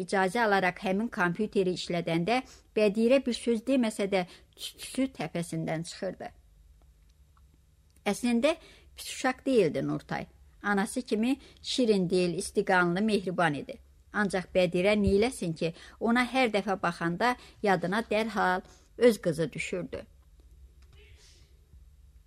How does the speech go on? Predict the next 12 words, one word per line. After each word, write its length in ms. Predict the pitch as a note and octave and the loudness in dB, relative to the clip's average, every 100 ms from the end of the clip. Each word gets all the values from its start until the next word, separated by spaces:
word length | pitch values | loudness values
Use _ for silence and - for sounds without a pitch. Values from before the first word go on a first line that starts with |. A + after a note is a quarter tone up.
| - | 2
"Məktəbə 440 | C4 C4 D#4 E4 F4 | 2 4 2 4 4
gedib 440 | D4 B3+ C#4 - | 4 4 4 2
bu 100 | G3+ | -2
gün?" 180 | F3+ F3+ | 0 2
deyə 200 | F3 A#3 | 4 4
soruşdu. 640 | - F3 D3 D#3 - - E3 - - - - - | 2 -4 -4 -6 -12 -10 -10 -12 -20 -20 -20 -4
"Yox," 240 | A#3 G3+ - - | 0 0 -2 -4
Nəsrin 380 | G#3 - C#4+ D#4 | -2 -2 -4 -4
kədərli 380 | A#3 A#3 F3+ F3+ | -4 -2 -2 -2
halda 360 | G3+ E3 D#3 D#3+ | -2 -4 -4 -6
cavab 400 | F3 D#3 F3 - | -6 -6 -8 -6
verdi. 320 | D#3 D#3 - | -8 -6 -12